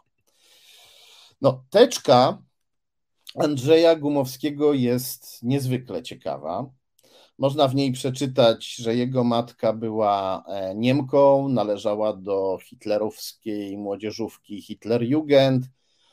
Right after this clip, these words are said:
<clears throat> Po wojnie została w Polsce i uzyskała polskie obywatelstwo drogą oszustwa. Wyszła za wysokiego oficera, e, polskiej marynarki wojennej.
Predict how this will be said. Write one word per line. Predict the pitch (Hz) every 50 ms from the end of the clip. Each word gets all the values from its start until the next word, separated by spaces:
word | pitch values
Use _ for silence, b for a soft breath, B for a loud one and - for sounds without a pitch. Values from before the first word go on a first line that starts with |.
| _ _ _ _ _ _ _ _ -
<clears throat> | 240 247 - 320 247 233 254 202 160 131 131
Po | 151 135
wojnie | 131 143 156 156 151 143 139 135 123
została | 117 127 123 131 - 147 143 131 117 110
w | - - _
Polsce | 135 135 139 135 131 - - - 131 131 127 127 131 135 131 - _ _ _ _ _ _ _ _ _ _
i | 120 117 113 113 113 113 110 113 120 117 117 113 _ _ _ _ _ _ _ _ _ _ _ _ _ _
uzyskała | - 139 127 131 127 131 - 135 131 127 120
polskie | 127 - 127 120 - - - 123 120
obywatelstwo | 120 123 131 123 123 123 123 123 131 123 113 - - - 120
drogą | 117 117 110 104 107 107 110 -
oszustwa. | - 131 131 - 165 151 135 - - - - 135 131 127 123 131 131 b b b b b b b b b b _ -
Wyszła | 135 143 131 - 131 127 120 117
za | 120 120 110 113 110 107 107 107 104 101 - 110
wysokiego | 117 131 127 127 127 127 131 127 120 127 127 117 110
oficera, | 107 - - 123 127 - - 113 110 110 110 110 110 110 - - -
e, | 110 113 107 107 107 107 107 107 107 107 107 107 110 - _ _ _ _ _ _ _ _ _ _
polskiej | - 120 117 113 123 - - - 120 117 120 120 117
marynarki | 120 123 131 139 151 165 175 170 160 131 - 147 151 147 139
wojennej. | 147 151 147 147 143 139 143 143 143 139 139 135 135 135 139 135